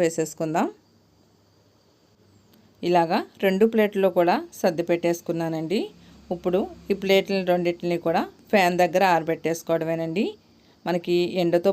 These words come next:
పని ఉండదండి. ఇలాగా ఫ్యాన్ దగ్గర వన్ డే వరకు అలా వదిలేసామనుకోండి, చాలా ఈజీగా మనకి మామిడి తాండ్ర అనేది వచ్చేస్తుందండి. చూసారు కదండి, వన్ డే తర్వాత తీస్తే మనకి మామిడి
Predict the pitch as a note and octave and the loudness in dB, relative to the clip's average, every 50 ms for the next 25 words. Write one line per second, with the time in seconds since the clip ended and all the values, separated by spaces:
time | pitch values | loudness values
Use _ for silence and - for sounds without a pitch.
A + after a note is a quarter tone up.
0 | G3 - F3+ E3+ E3+ E3+ E3+ E3+ E3 E3 E3 E3 D#3+ G3 C#4+ G4+ G4+ - - A3 | 2 2 2 2 2 0 0 0 0 0 -2 -2 -2 -4 -4 -4 -8 -10 -8 -4
1 | F#3+ F3+ F3+ E3+ E3+ E3 F3+ F3+ - G3 F#3 E3+ E3+ F3 F3 F3 E3+ E3+ E3+ E3+ | 2 2 2 2 2 0 -2 0 0 2 2 2 2 2 0 0 0 0 0 0
2 | E3+ E3 - - - E3+ F3 E3+ E3+ F3 F#3+ F#3+ G3 G3 F#3+ G3+ F#3 F3+ E3+ E3 | 2 0 -2 -4 -2 0 0 0 2 2 2 2 0 0 0 0 2 2 2 2
3 | E3 D#3 E3 E3+ F3 - F3+ E3 D#3+ D#3+ D#3 D3+ - E3 E3 D#3+ E3+ A#3+ G4 - | 0 0 0 0 0 0 0 -2 -2 -4 -4 -4 -4 -4 -4 -4 -4 -6 -6 -8
4 | - - - - _ _ - - F#3+ F3 F3 F3+ F3 E3+ E3+ E3 E3+ F3 F3 F3+ | -14 -20 -20 -20 _ _ 0 2 2 4 4 4 4 2 2 2 0 0 0 0
5 | G3 C#4 F4 D#4 C4 F#3+ F3+ F3 F3 F3+ F3+ F3 E3+ E3 E3+ E3+ F3 F#3+ G#3+ - | 0 -2 -2 0 0 0 0 0 0 -2 -2 0 0 2 2 2 2 0 0 2
6 | F#3+ F3+ E3+ E3+ E3 E3+ E3 E3+ E3+ E3+ E3+ E3 D#3+ - - E3+ E3 - - F3 | 2 2 2 0 0 0 0 0 0 0 0 0 0 0 -2 -4 -2 -4 -4 -4
7 | E3+ E3 D#3+ D#3+ D#3 E3 A3+ F4 A4 - - _ _ _ _ _ _ _ _ _ | -4 -2 -4 -4 -2 -2 -4 -4 -4 -10 -16 _ _ _ _ _ _ _ _ _
8 | _ _ _ _ _ _ _ - F#3 F3 F3 G3 G3 A3 - G3 F3+ E3+ E3+ E3+ | _ _ _ _ _ _ _ -8 -6 -2 0 0 0 0 -2 -2 -2 -2 -2 -2
9 | A3 D#4+ - - - F#3 F3+ F3+ F3 F3 F3 F#3 F3+ F#3 F3+ F3 F3 F3 F3 F3 | -4 -4 -6 -8 -8 0 2 2 2 4 2 2 2 2 0 0 0 -2 -2 -6
10 | - F3 E3+ F3 - - A#3 F4 G#4+ G4+ D#4 A3 F#3 F3+ E3+ - E3+ E3+ E3 E3 | -6 -6 -6 -6 -4 -4 -4 -4 -6 -6 -6 -4 -4 -4 -6 -6 -6 -6 -6 -6
11 | - F3+ F3+ F3 E3 D#3+ E3 F3 F3 | -6 -4 -2 0 0 2 0 0 0